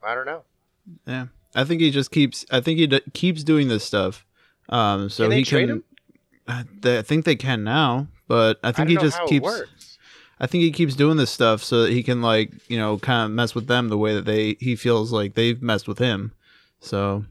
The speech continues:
Speaker 1: You
Speaker 2: I
Speaker 1: thi-
Speaker 2: don't know.
Speaker 1: So you think part of this whole false reporting of him coming back or whatever, you think this is, he has to do with this?
Speaker 2: I think it's mind games, honestly.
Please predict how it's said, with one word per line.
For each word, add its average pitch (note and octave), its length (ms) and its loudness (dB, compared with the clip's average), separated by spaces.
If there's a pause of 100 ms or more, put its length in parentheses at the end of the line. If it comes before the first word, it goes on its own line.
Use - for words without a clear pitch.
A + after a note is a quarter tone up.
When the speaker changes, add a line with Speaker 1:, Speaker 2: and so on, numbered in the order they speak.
(100)
Speaker 1:
You D#3+ 120 -2
Speaker 2:
I - 20 0
Speaker 1:
thi- - 140 0
Speaker 2:
don't B2+ 200 2
know. G#2+ 180 -6 (400)
Speaker 1:
So - 200 -6
you D#3 180 -2
think D#3 320 -6
part C#3 220 2
of B2 60 -10
this A#2+ 160 -12
whole A#2 440 2 (360)
false B2+ 380 4
reporting A#2 580 -2
of G2+ 140 -2
him G#2+ 160 -6
coming G#2 200 -4
back G#2+ 240 2
or G2+ 80 2
whatever, G2+ 340 0
you G#2 100 -6
think A2 180 -6
this G#2 160 -8
is, G#2 300 -8
he A2 160 -4
has G#2+ 200 2
to G#2 80 -12
do G#2 140 -6
with G#2 100 -8
this? B2 320 -8 (460)
Speaker 2:
I C#3 120 2
think F3 180 2
it's A#2 100 0
mind C3+ 300 2
games, A2 240 2
honestly. A2 600 0